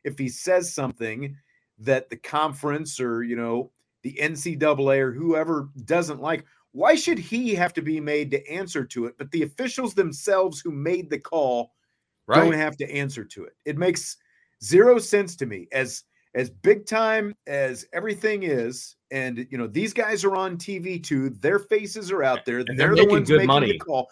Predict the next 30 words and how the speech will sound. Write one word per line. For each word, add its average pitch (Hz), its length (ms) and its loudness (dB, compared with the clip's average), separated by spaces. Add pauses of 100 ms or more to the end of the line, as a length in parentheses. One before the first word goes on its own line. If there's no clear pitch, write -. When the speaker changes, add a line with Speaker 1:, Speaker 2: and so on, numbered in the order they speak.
(120)
Speaker 2:
They're 117 100 -2
Speaker 1:
And 131 80 2
Speaker 2:
making 190 180 2
Speaker 1:
that's 226 120 4
Speaker 2:
pretty 170 160 0
good 151 160 4
money, 127 480 2
by 185 100 4
Speaker 1:
and 190 80 2
Speaker 2:
the 196 40 6
Speaker 1:
that 233 100 6
was 220 120 8
Speaker 2:
way. 220 60 0
Speaker 1:
the 226 60 10
next 220 280 2
thing. 104 280 0
They 151 220 6
are 151 160 8
Speaker 2:
Yeah. 120 120 4
Speaker 1:
making 185 500 0
very 180 400 4
good 151 280 -2
money 123 460 -4 (100)
Speaker 2:
Yeah. 113 360 4
Speaker 1:
for 151 100 2
being 147 320 0
out 127 240 -2
there. 104 320 -8 (760)
At 170 180 -2
least 226 500 0